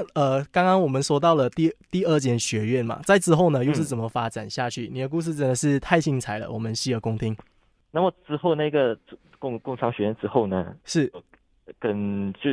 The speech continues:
Speaker 2: 就，就，就有了很多的投资者有兴趣嘛。
Speaker 1: 嗯，
Speaker 2: 就，
Speaker 1: 嗯。
Speaker 2: 就聚集了很多，很多不一样的人才。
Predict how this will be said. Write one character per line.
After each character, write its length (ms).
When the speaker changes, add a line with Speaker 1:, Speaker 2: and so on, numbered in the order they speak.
Speaker 2:
就， 360
就， 140
就 120
有 200
了 160
很 140
多 180
的 280
投 200
资 140
者 140
有 140
兴 180
趣 160
嘛。 160
Speaker 1:
嗯， 240
Speaker 2:
就， 100
Speaker 1:
嗯。 100
Speaker 2:
就 80
聚 240
集 160
了 160
很 140
多， 360
很 120
多 120
不 160
一 80
样 140
的 100
人 220
才。 260